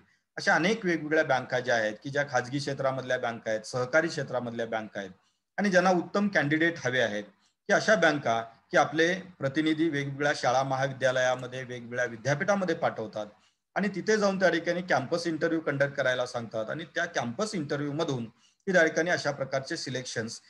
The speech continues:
हे केले जात असतात. तर सर्वसाधारणपणे या बँका आणि वित्तीय संस्थांच्या मध्ये नोकर भरती करण्याची, किंबहुना त्या ठिकाणी रिक्रुटमेंट करण्याची जी प्रोसेस असते की ज्यामध्ये हे चार वेगवेगळे प्रकार त्या ठिकाणी आपल्याला पाहायला मिळतील. म्हणजेच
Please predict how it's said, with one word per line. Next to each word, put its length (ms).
हे 40
केले 280
जात 240
असतात. 280
तर 60
सर्वसाधारणपणे 960
या 100
बँका 400
आणि 140
वित्तीय 300
संस्थांच्या 560
मध्ये 300
नोकर 300
भरती 280
करण्याची, 560
किंबहुना 420
त्या 120
ठिकाणी 340
रिक्रुटमेंट 540
करण्याची 340
जी 120
प्रोसेस 460
असते 260
की 520
ज्यामध्ये 460
हे 60
चार 420
वेगवेगळे 460
प्रकार 340
त्या 140
ठिकाणी 280
आपल्याला 360
पाहायला 260
मिळतील. 320
म्हणजेच 400